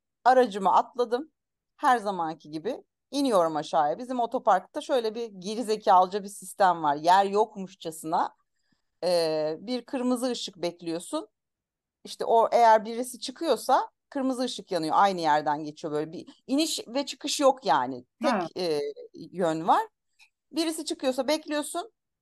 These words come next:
Speaker 1: Daha sonrasında sen iniyorsun. Yeşil ışık yanınca sen iniyorsun. Neyse, e, bir kırmızı ışık yanıyor. Önümde bir araba var. Ben de onun arkasında bekliyorum böyle. Sonra önümdeki araba böyle bir geri taktı vitesini.
Speaker 2: Aa.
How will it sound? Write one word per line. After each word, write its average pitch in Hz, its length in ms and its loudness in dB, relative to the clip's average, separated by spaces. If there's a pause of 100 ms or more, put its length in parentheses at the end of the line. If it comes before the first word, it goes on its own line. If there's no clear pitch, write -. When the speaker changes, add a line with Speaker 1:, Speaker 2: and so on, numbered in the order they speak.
(360)
Speaker 1:
Daha 277 180 8
sonrasında 247 460 -2
sen 294 220 4
iniyorsun. 185 360 -6
Yeşil 240 220 -6
ışık - 180 -10
yanınca 220 220 -6
sen 220 200 -4
iniyorsun. 147 420 -8 (520)
Neyse, 453 460 0 (420)
e, 214 420 0
bir 330 200 -4
kırmızı 392 340 0
ışık 302 240 -4
yanıyor. 208 320 -2 (200)
Önümde 277 360 0
bir 269 120 0
araba 330 260 4
var. 349 200 4 (580)
Ben 330 200 4
de 339 60 -4
onun 359 140 0
arkasında 320 520 -4
bekliyorum 320 540 -2
böyle. 180 280 -2 (520)
Sonra 480 540 0
önümdeki 453 460 -4 (100)
araba 415 340 -4 (200)
böyle 403 200 -6
bir 339 60 -8
geri 294 460 -4 (100)
taktı 185 480 -2
vitesini. 202 580 -8 (420)
Speaker 2:
Aa. - 200 -2